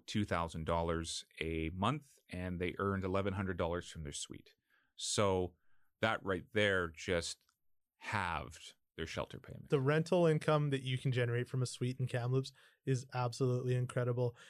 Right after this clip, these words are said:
Speaker 2: And it's one of the things that it's a little bit harder to come by because a lot of people are starting to need that
Speaker 1: They
Speaker 2: suite
Speaker 1: go quick.
Speaker 2: income, right?
Speaker 1: Yep.
Speaker 2: The, the, to qualify, right? Um,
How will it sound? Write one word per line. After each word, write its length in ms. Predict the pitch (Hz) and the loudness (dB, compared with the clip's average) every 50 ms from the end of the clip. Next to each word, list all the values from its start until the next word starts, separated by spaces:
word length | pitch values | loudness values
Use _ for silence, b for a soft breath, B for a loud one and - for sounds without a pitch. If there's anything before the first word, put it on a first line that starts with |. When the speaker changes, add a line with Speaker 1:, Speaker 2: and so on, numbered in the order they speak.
| B B - | B B 0
Speaker 2:
And 480 | 135 139 139 139 139 139 135 139 170 - | 2 2 2 2 2 2 2 0 2 0
it's 180 | 151 139 - - | 0 0 2 4
one 140 | 156 165 | 4 4
of 80 | 175 175 | 4 4
the 100 | 165 160 | 2 2
things 360 | 165 - 143 139 139 139 131 131 | 4 4 4 4 4 2 2 2
that 280 | 127 123 120 120 123 - _ _ _ _ _ _ _ _ _ _ _ _ _ _ | 4 4 4 2 0 -4 _ _ _ _ _ _ _ _ _ _ _ _ _ _
it's 420 | - 156 151 143 139 139 135 - - - _ - | 0 2 4 6 6 4 2 0 -6 -12 _ 2
a 40 | 156 | 4
little 200 | 160 202 226 196 | 6 8 8 6
bit 120 | 190 160 | 6 6
harder 240 | 143 151 160 151 143 | 6 6 6 6 6
to 80 | 135 131 | 4 4
come 180 | - 139 143 | 4 4 4
by 120 | 151 147 147 | 6 6 4
because 180 | 139 135 131 | 4 4 4
a 80 | 131 131 | 4 6
lot 180 | 131 131 135 | 6 6 6
of 80 | 135 135 | 4 4
people 240 | - 143 135 135 131 | 2 2 2 4 4
are 120 | 127 127 117 | 4 4 2
starting 320 | - - 131 127 135 127 | 2 2 2 4 4 2
to 80 | - 120 | 0 0
need 240 | 120 123 127 131 | 0 0 2 4
that 260 | 143 135 131 123 - - | 4 4 4 2 0 -6
Speaker 1:
They 200 | - - 107 107 | -6 -2 2 2
Speaker 2:
suite 100 | 131 143 | 4 4
Speaker 1:
go 100 | 113 110 | 4 4
quick. 280 | - - 123 117 - - | 4 4 4 4 2 0
Speaker 2:
income, 480 | - 165 165 165 175 175 185 196 208 196 | 2 4 4 4 6 4 4 4 4 4
right? 120 | 165 160 170 | 4 4 4
Speaker 1:
Yep. 160 | - 190 - | 4 2 4
Speaker 2:
The, 180 | 156 156 165 165 | 4 4 4 4
the, 120 | 143 151 | 2 0
to 140 | 139 - - | 0 -2 -2
qualify, 460 | - - 139 135 143 139 - 156 147 143 | 0 2 4 4 4 4 4 4 4 6
right? 240 | 143 147 160 165 - B B B B B B B B | 6 6 4 2 0 B B B B B B B B
Um, 460 | - 151 147 143 143 139 135 135 131 | 0 2 2 4 4 4 4 4 2